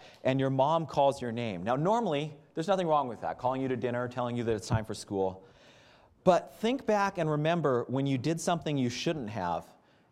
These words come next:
and you didn't get caught, and your mom calls you to dinner, and all of a sudden you think,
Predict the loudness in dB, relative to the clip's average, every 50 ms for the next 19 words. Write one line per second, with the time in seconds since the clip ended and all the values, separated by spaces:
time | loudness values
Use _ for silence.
0 | _ -6 -2 0 0 0 0 0 0 -2 -2 -2 -4 -4 -6 -12 -12 -2 0 0
1 | 2 2 0 -4 -10 -18 -20 -20 _ _ _ _ _ _ _ _ _ -6 -4 -2
2 | 0 0 0 0 0 0 -2 0 2 2 2 2 0 -4 -4 -4 -2 -2 -2 -2
3 | 0 -2 -2 0 2 2 2 2 0 -2 -6 -4 -4 -6 -4 -6 -8